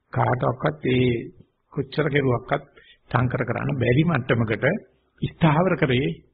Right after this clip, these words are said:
සාරිපුත්තු මහා ස්වාමීන් වහන්සේ. ඒ සඳහා උන්වහන්සේ ප්‍රයත්න දෙකක් කරලා තියෙනවා. එකක් තමයි සංගීති සූත්‍රය. මේක තිස් එක් වෙනි එක. මේක දසුත්තර සූත්‍රය. මේක තිස් දෙවෙනි සූත්‍රය. සංවි-, මේ සංගීති සූත්‍රයේදී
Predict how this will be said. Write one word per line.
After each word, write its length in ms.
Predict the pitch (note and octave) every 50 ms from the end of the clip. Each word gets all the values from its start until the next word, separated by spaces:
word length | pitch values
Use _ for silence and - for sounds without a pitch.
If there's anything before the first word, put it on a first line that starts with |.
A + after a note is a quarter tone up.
| _
සාරිපුත්තු 520 | _ - - - - - - - - - -
මහා 300 | B2+ A#2+ G#2+ B2 C3+ D3
ස්වාමීන් 380 | B2 C#3 A#2+ G2+ G2+ G#2 G2+ F#2+
වහන්සේ. 340 | - - F#2+ - _ _ _ _ _ - - - - -
ඒ 140 | - D3
සඳහා 280 | B2+ D#3 E3 F3+ F3+ E3+
උන්වහන්සේ 560 | D#3+ D3 D3 D#3+ D#3+ D#3+ D#3+ D3+ - F#3 F3+ D#3
ප්‍රයත්න 440 | D#3 - D#3+ C#3 B2+ B2+ - - C#3+
දෙකක් 180 | C3 E3+ E3+ - - -
කරලා 280 | - D3+ B2 A#2+ A#2
තියෙනවා. 360 | G2+ G#2 F#2+ F#2 G2+ A2 D#3 G3 - _ _ _ _ _ _ _ _ _ _ _ _ - - -
එකක් 200 | - - A#2+ - D3 D3
තමයි 260 | - - C#3+ C#3+ D#3 C#3+
සංගීති 460 | - A#2+ B2 C#3 C#3+ D3+ D3 E3 D3
සූත්‍රය. 360 | A#2+ C#3+ C3 A#2 G#2 - A2+ A2+
මේක 220 | A2+ B2+ B2+ A#2+ B2+ B2+
තිස් 260 | - - C#3 B2 -
එක් 160 | - C3+ C3 -
වෙනි 240 | - F3+ C3+ A#2 G#2
එක. 140 | F#2 F#2 -
මේක 300 | C3 B2+ B2+ B2+ B2+ C3 D#3 F#3 G#3+ - - - - - _ _ _ -
දසුත්තර 460 | - A#2+ B2 - G3 E3+ - - C#3 C3+
සූත්‍රය. 360 | - C3 B2 G#2+ - - D3+
මේක 180 | C#3 C#3+ C#3+ D#3
තිස් 200 | D3+ - D#3 C3+ -
දෙවෙනි 300 | C#3+ C#3 C3+ D3 D3 B2+
සූත්‍රය. 400 | - A#2 G#2 F#2+ - - F2+ - - - _ _ _ _ _ _ _ _ _
සංවි-, 420 | - - C#3+ F3 F#3+ F#3+ F3+ - - _ _
මේ 340 | - - C#3 B2+ B2 A#2 A2+ A2 A2 G#2
සංගීති 520 | - - A#2 C3+ D#3 F3+ G#3 G3 - G3
සූත්‍රයේදී 720 | F#3+ F#3 F#3 F#3 F3+ F#3 - D#3+ A#2 A2 G#2 A2 B2 E3+